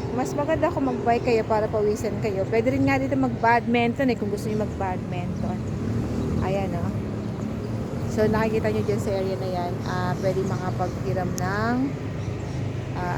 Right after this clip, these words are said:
ano dyan, ng mga bike. Ayan, oh, pwede kayong manghiram dyan ng bike. Siyempre, kailangan may bayad yun.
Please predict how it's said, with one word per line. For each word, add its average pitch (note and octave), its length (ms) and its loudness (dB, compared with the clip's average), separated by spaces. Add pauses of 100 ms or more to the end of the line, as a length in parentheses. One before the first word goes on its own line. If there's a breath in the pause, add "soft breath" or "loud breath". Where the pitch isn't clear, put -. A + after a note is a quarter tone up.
ano F3+ 100 -2 (120)
dyan, F3 180 -2 (640)
ng F3 160 -4 (140)
mga E3+ 140 -2 (120)
bike. E3+ 260 0 (680)
Ayan, F#3+ 240 0
oh, F3 140 -2 (100)
pwede F3 160 -2
kayong E3+ 240 -2
manghiram E3 320 -4
dyan D#3+ 160 -4 (1300)
ng D#3 80 -4 (100)
bike. D#3+ 240 -6
Siyempre, A3+ 320 -6
kailangan F#3+ 320 -4
may F3+ 140 -6
bayad F3+ 340 -2
yun. A3 160 -4